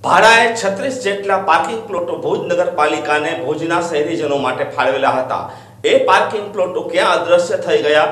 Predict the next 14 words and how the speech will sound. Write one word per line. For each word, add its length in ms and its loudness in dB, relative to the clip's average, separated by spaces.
કે 180 2
દબાણગ્રસ્ત 840 4
થઈ 200 0
ગયા, 220 6
તે 120 0
પ્રશ્ન 440 -4
હજુ 360 -2
પણ 340 -2
ભુજના 380 0
લોકોના 460 0
મનમાં 760 -4
ઉઠતો 360 2
રહ્યો 200 4
છે. 480 -10